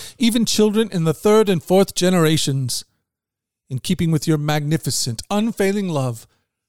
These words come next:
please pardon the sins of these people, just as you have forgiven them ever since they left Egypt.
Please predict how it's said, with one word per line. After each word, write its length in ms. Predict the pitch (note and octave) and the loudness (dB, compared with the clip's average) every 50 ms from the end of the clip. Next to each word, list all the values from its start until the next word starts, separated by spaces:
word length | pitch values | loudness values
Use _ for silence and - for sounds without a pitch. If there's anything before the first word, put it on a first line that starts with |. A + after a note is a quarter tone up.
| _ _ _ _ _ _ _ _ _ _ _ _ _ _ _ _ _ _ _ - | _ _ _ _ _ _ _ _ _ _ _ _ _ _ _ _ _ _ _ -4
please 320 | - F3+ F3 E3+ D3 - | -2 0 2 2 0 0
pardon 360 | - - F3 D#3+ E3 D#3+ D#3 | 0 0 0 0 2 0 0
the 60 | D3+ | 0
sins 460 | C3+ - - - G#3 G3 F#3 E3 A#2+ C3+ | 0 0 0 0 2 2 2 0 0 -2
of 80 | A#2 | -4
these 160 | B2+ C3+ A2 | -4 -4 -4
people, 580 | - - - C3+ - - B2 B2+ A#2 F#2+ - _ _ _ _ _ _ _ _ _ _ _ _ _ _ _ _ _ _ _ | -4 -4 -4 -4 -2 -2 -2 -2 -2 -4 -6 _ _ _ _ _ _ _ _ _ _ _ _ _ _ _ _ _ _ _
just 320 | - - D#3+ E3+ - - | 0 2 2 2 2 2
as 140 | - D#3+ A#2+ | 0 0 2
you 120 | C#3+ E3+ D#3+ | 4 2 2
have 120 | D#3 - | 2 0
forgiven 460 | - D3 A#2 A2+ E3+ E3 F#3 E3 D3+ | -2 -4 0 0 2 2 2 0 2
them 200 | C#3 C3 C3 C#3+ - | 2 0 0 0 0
ever 180 | F3 D#3+ D3+ E3+ | 0 2 2 2
since 320 | - - F3+ E3 - - | 2 2 2 0 0 2
they 160 | - D#3 D3 | 2 2 4
left 260 | C#3 C3+ C3+ - - | 4 4 2 2 4
Egypt. 520 | D3+ D#3 F#3 F#3+ D3 F3 F3+ - - - | 4 4 4 4 2 0 0 -2 -4 -14